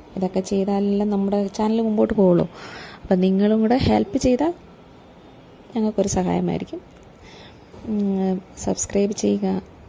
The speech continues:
ഷെയർ ചെയ്യുക, കമൻറ്റ് ചെയ്യുക. ഓക്കെ, അപ്പം ഞങ്ങൾ വിചാരിക്കും നിങ്ങൾ ഞങ്ങളോടൊപ്പം ഉണ്ടെന്നുള്ളത്. അപ്പം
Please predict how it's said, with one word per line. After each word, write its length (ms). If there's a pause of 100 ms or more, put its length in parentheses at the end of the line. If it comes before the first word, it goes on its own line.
(180)
ഷെയർ 320
ചെയ്യുക, 360 (600)
കമൻറ്റ് 380
ചെയ്യുക. 360 (1120)
ഓക്കെ, 340 (840)
അപ്പം 200
ഞങ്ങൾ 340
വിചാരിക്കും 320
നിങ്ങൾ 220
ഞങ്ങളോടൊപ്പം 580 (480)
ഉണ്ടെന്നുള്ളത്. 540 (1500)
അപ്പം 240